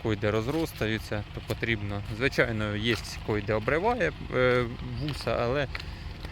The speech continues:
є така операція, як пасинкування. Чим більше ти його обірвеш, тим воно в другому місці пусте і піде більше тих цих. Будуть крупніші наші ягоди. Так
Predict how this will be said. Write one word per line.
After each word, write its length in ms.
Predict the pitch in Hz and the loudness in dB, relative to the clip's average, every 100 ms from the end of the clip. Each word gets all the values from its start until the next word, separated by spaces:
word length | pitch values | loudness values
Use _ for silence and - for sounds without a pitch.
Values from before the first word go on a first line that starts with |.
| - | -2
є 140 | 123 | 0
така 280 | 127 123 - | 4 2 6
операція, 540 | 123 - 127 123 - 117 | 6 8 8 6 6 2
як 80 | |
пасинкування. 920 | - 120 127 117 135 147 156 131 104 101 - - - - - - - - - - | 2 0 0 0 2 4 4 4 2 0 -4 -8 -8 -8 -8 -8 -8 -8 -6 -6
Чим 220 | - 117 110 | -2 0 0
більше 360 | 117 120 - | 0 0 0
ти 120 | 117 | 0
його 180 | 113 120 | 2 4
обірвеш, 460 | 120 120 143 113 104 | 4 2 2 2 2
тим 220 | - 110 | 0 0
воно 180 | 107 110 | 2 2
в 80 | 104 | 4
другому 300 | 117 110 110 | 2 4 4
місці 340 | 107 107 - | 2 2 2
пусте 460 | - 135 - - 101 - - - - - - | 2 2 0 -2 -4 -4 -6 -6 -6 -4 0
і 240 | 101 101 - - - | 2 2 0 -6 -2
піде 240 | 117 107 | 2 4
більше 380 | 101 104 95 - - | 4 2 2 -2 -2
тих 120 | 101 - | -4 -4
цих. 80 | - - - - - - - - - | -4 -6 -6 -6 -6 -6 -6 -6 -4
Будуть 400 | - 110 110 - - - - - - - - - - - - | -2 2 2 0 -4 -6 -6 -6 -4 -4 -4 -4 -4 -4 2
крупніші 520 | 120 - 143 139 120 | 2 4 2 4 2
наші 380 | 110 127 - 113 | 4 2 2 2
ягоди. 280 | 104 95 98 - - - - - - - - - - - - - | 4 4 0 -4 -6 -6 -6 -6 -6 -6 -6 -6 -6 -6 -6 -6
Так 100 | - | -4